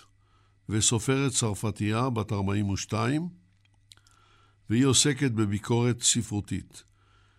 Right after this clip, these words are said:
היא גם כותבת ספרים. ספרה החשוב עוסק בשיתוף פעולה צרפתי והתנגדות לשיל-, לשלטון הנאצי בצרפת בימי הכיבוש, בשנות הכיבוש.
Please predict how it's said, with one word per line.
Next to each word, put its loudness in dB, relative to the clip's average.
היא 2
גם 2
כותבת 4
ספרים. -2
ספרה -2
החשוב 0
עוסק -2
בשיתוף -6
פעולה -2
צרפתי -4
והתנגדות 0
לשיל-, 0
לשלטון -2
הנאצי -2
בצרפת 2
בימי 0
הכיבוש, 0
בשנות -2
הכיבוש. -4